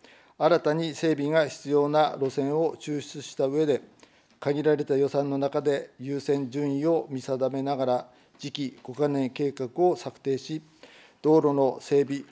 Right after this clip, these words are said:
保全と安全安心を確保するとともに、各地域の市民から寄せられた要望に対処するため、引き続き必要な道路整備を計画的に実施してまいりたいと考えているところでございます。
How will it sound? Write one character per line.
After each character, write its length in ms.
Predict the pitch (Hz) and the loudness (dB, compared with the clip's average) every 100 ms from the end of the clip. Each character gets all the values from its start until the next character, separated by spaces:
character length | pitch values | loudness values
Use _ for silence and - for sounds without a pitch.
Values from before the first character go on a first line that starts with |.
| _ | _
保 160 | - 135 | -8 0
全 220 | 147 139 | 0 0
と 320 | 139 135 131 _ | 2 0 0 _
安 220 | - 143 | -4 -4
全 340 | 143 156 151 151 | 2 2 2 -4
安 140 | 151 | -4
心 280 | 139 151 165 | -4 -4 -4
を 60 | 151 | -4
確 240 | - 143 | -6 -10
保 120 | - 131 | -8 -8
す 160 | - | -6
る 100 | 135 | -10
と 120 | 123 | -6
と 120 | 135 131 | -6 -4
も 120 | 147 | -4
に、 140 | 127 - - - _ _ | -4 -10 -20 -20 _ _
各 240 | - 156 - | -4 -4 -4
地 200 | - 175 | -10 -10
域 200 | 156 - | -8 -6
の 280 | 139 151 - 156 156 - | 0 0 -2 -10 -12 -10
市 160 | - | -6
民 140 | 160 139 | -4 0
か 160 | 156 | 4
ら 220 | 156 156 143 | 6 6 2
寄 120 | 139 | 0
せ 120 | 139 | 2
ら 140 | 139 | 4
れ 100 | 139 | 2
た 280 | 139 147 139 - - - | 2 2 0 -4 -16 -4
要 220 | 143 147 | 4 4
望 200 | 139 147 | 4 0
に 200 | 160 165 | 0 -6
対 220 | - 156 | -2 -2
処 120 | 151 | 0
す 140 | 139 135 | -6 -8
る 80 | 127 | -6
た 120 | 147 | -2
め、 120 | 165 | 0
引 60 | 165 - _ - | -2 -8 _ -20
き 120 | - | -20
続 260 | - 131 123 | -12 -12 -12
き 260 | - 185 - | -8 -8 -8
必 260 | - - | -20 -2
要 160 | 147 143 | 2 2
な 280 | 143 139 - - - - _ _ | 2 -2 -4 -18 -20 -20 _ _
道 220 | 139 143 | 6 6
路 220 | 135 131 | 6 2
整 200 | - 139 | 2 0
備 140 | 123 151 | 2 2
を 180 | 170 - | 2 0
計 180 | 165 151 | -2 -2
画 140 | 131 | -4
的 320 | - 143 123 | -12 -10 -8
に 160 | 160 165 | -6 -6
実 160 | 127 | -6
施 240 | 131 - 123 | -8 -10 -14
し 120 | - | -6
て 140 | - | -2
ま 140 | 127 127 | 0 0
い 60 | |
り 100 | 120 | -2
た 120 | 117 120 | -2 -4
い 80 | |
と 180 | 123 175 | 0 -2
考 300 | - - 127 120 | -2 -4 -4 -4
え 100 | 120 | -6
て 120 | 117 | -6
い 60 | |
る 80 | 120 | -10
と 120 | 127 | -10
こ 100 | 117 120 | -8 -6
ろ 100 | 135 | -2
で 120 | 175 | -2
ご 120 | 127 | -2
ざ 120 | 113 | -2
い 60 | 107 | -4
ま 100 | 104 | -6
す。 180 | - | -14